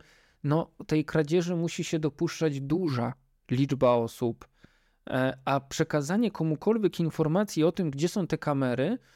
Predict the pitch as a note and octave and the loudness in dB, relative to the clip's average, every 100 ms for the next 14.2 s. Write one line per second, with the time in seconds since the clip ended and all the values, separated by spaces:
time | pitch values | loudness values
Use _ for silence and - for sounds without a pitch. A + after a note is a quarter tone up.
0 | _ - D#3 F#3 F#3+ G3+ G3+ A3 G#2 G#2 | _ -2 0 2 0 0 0 -2 -4 0
1 | G3+ G3 G#3 G3+ G3+ G3+ - G3 G3 - | 0 2 2 2 0 -2 0 0 0 0
2 | F3 E3+ - - F3 F3 D#3+ D#3 - D3+ | -2 -2 -4 -2 0 0 -4 -4 -2 2
3 | D#3+ D#3+ D3 D3+ D3 D3 D3 D3 - _ | 2 2 0 0 2 2 2 0 -4 _
4 | _ _ - C3+ C#3 C#3+ C#3 C#3+ - - | _ _ -6 -2 0 0 -2 -2 -4 -6
5 | G#3+ - - _ _ _ _ _ _ _ | -8 -12 -16 _ _ _ _ _ _ _
6 | _ _ _ _ _ _ _ _ _ _ | _ _ _ _ _ _ _ _ _ _
7 | - - D3 D#3 F3 E3+ D#3 D3 D3 D3+ | -16 -4 0 2 2 2 0 0 0 0
8 | D3+ - G3+ G3+ _ _ _ _ - _ | -2 -2 -2 -2 _ _ _ _ -20 _
9 | - C#3+ C#3 D#3 - D#3 D#3 G#2 G#2 - | -8 -4 -2 -4 -2 0 0 -2 -4 -2
10 | D#3+ D#3+ E3 E3+ F3 F3 F3 D#3+ E3 D3+ | -2 0 0 0 2 2 0 0 -2 0
11 | D#3+ D#3+ C#3+ D3+ - D#3+ D3+ D3+ - - | 2 2 2 -2 0 0 0 -2 -4 -2
12 | D#3+ D#3 - D3 D3+ E3+ E3 D#3+ D#3 D3+ | -2 -2 0 0 2 0 0 -2 0 -2
13 | D#3+ D#3+ E3+ - - D#3 D#3+ D#3+ D#3 D#3 | -2 0 0 -2 0 2 2 0 0 0
14 | - - | 0 -4